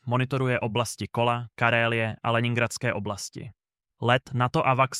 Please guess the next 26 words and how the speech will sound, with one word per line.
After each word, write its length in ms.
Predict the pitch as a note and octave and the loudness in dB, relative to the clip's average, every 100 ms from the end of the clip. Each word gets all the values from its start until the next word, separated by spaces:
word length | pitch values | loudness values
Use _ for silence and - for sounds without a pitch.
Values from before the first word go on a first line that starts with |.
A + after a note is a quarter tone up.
| B2+ | -2
E 120 | C3 | -2
tři 220 | - C3+ | 0 0
A 260 | B2 A#2 A2+ | 2 0 -2
monitoruje 540 | A#2 B2 B2+ C3 B2+ A2 | -2 0 0 0 0 0
Bělorusko 680 | A2+ A#2+ B2 - - B2 A#2+ _ _ - | 0 2 0 -4 -4 -4 -6 _ _ -6
a 80 | A#2 | 0
Kaliningradskou 760 | B2+ C3+ C#3 C3 C3+ - C3 | 2 2 2 0 0 -2 -2
oblast 460 | A#2+ A#2 A#2 - - | 0 0 -2 -4 -12
z 100 | - | -4
prostoru 440 | A#2+ - B2 A2+ | -4 -2 -4 -4
Litvy. 320 | G#2 - G2+ G2+ _ _ _ _ _ _ | -4 -8 -12 -12 _ _ _ _ _ _
Odpověď 420 | B2+ C#3+ D3+ D3+ | 0 2 0 2
velitele 420 | B2 C3+ C3+ C#3+ | 2 2 2 2
na 100 | C#3 | 2
pasivitu 440 | B2+ C3 C#3 C3 C#3 | 0 -2 -2 -2 -2
obyvatel 460 | A#2 B2 B2 B2+ | 0 0 0 0
v 80 | B2 | -2
konfliktu 520 | A#2+ A#2+ C3 B2+ C3 | -2 -2 -2 -4 -4
v 80 | B2 | -2
L 140 | A#2 A#2 | 2 2
N 120 | A#2 | 2
R 240 | A2+ A2 A#2 | 0 0 -4
byla 240 | A#2 A2+ | -2 0
zaznamenána. 800 | A2+ G#2 A2+ A2 G#2 G2 - A#2 - _ _ _ _ | -2 -2 -4 -4 -6 -8 -10 -14 -18 _ _ _ _
Manipulace 560 | A#2+ C3 C#3 D3+ C#3+ C3+ | 0 2 2 0 -2 -2
veřejností, 760 | A#2 C3 B2+ C3 - C3 A#2+ | 0 0 0 -2 -4 -6 -6